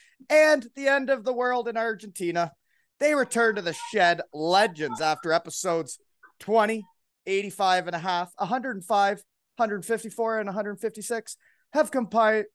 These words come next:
combined for exactly three thousand goals, plays, or listens. One is running amok of the D E L and is about to head out to the challenge all of Europe in the Champions Hockey League with the Straubing Tigers. Another, since episode a hundred fifty-six,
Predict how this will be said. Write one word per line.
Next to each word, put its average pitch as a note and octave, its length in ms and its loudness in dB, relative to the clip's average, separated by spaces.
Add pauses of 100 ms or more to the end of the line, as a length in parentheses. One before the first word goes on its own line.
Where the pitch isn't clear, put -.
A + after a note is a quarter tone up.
combined D3 640 0
for F#3 160 -4
exactly A3 600 0
three A#3 320 -6
thousand A3 720 0
goals, G#3 320 -2
plays, G3+ 340 -2
or G3+ 120 -4
listens. F#3+ 440 -4 (420)
One F#3 500 4
is D#3+ 200 -4
running F#3+ 380 2
amok F#3 440 2
of F3 100 -8
the G#3 80 -6
D G#3+ 280 -10
E G#3+ 180 -4
L G3+ 340 4
and A3+ 140 2
is A3+ 100 -4
about B3 340 -2
to A#3+ 80 -6
head A#3+ 180 0
out A#3+ 280 2
to A#3+ 80 -16
the A3 160 -12
challenge A#3 640 2
all B3+ 240 2
of G#3+ 100 -4
Europe C4 300 0 (340)
in B3 100 -6
the B3+ 80 -6
Champions B3+ 520 -2
Hockey B3 300 -2
League A3+ 320 -4 (220)
with A3 300 0
the - 80 -10
Straubing G#3+ 460 0
Tigers. A3 600 0 (520)
Another, F#3 500 2
since E3+ 280 -12
episode F#3 480 -2
a E3+ 40 0
hundred G3 340 -6
fifty-six, G#3 800 -6